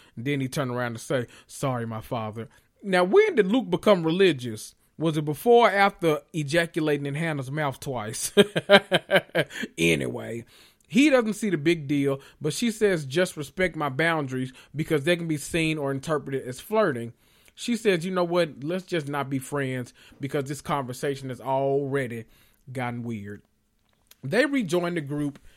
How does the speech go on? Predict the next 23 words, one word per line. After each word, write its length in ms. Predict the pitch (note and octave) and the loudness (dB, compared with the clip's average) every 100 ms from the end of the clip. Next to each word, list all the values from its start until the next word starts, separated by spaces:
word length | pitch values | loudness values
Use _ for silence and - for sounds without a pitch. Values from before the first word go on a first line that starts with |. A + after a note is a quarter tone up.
| _ _ | _ _
in 340 | - E3+ D#3+ C#3+ | -2 0 0 -2
California, 840 | - F#3 E3 C#3 - D#3 C#3 A#2+ | -2 0 2 -2 -2 -2 -2 -4
which 200 | B2 C3+ | -8 -10
I 160 | C#3+ C#3+ | -8 -8
think 400 | - A#3 B3+ B3 | -4 -2 -2 -4
is 380 | F#3+ E3+ D#3+ D3 - | -2 2 2 0 -4
Amanda 560 | C3+ C3+ D#3 E3 D#3 | -6 -2 -2 -2 -4
and 160 | C3+ C3 | -6 -6
Kyle's 420 | E3+ D3 A#2+ A2 | -4 -2 -2 -6
room. 360 | A2 A2 G#2 G#2+ _ _ _ - | -10 -10 -12 -16 _ _ _ -20
Sierra 520 | - F#3 F#3 G#3+ A3+ | -6 2 4 4 2
gives 340 | D#3 E3 D#3+ | 2 -2 -2
Hannah 280 | D#3 D#3+ D#3+ | -4 -6 -4
and 120 | D#3 | -8
Paige 400 | C3+ D3 C#3+ C3+ | -4 -2 -2 -4
basically 360 | C3+ D#3+ D#3 C#3+ | -2 -4 -2 -6
the 60 | B2 | -2
lowdown 500 | C3+ C3 A#2+ A#2+ A2+ | -2 -2 -4 -6 -8
on 80 | |
her 100 | B2 | -10
conversation 640 | B2+ C3+ A#2+ A#2+ C#3 B2+ B2 | -8 -6 -6 -6 -6 -6 -8
with 100 | A2+ | -6
Luke, 320 | C#3+ D#3 C#3 | -2 -2 -2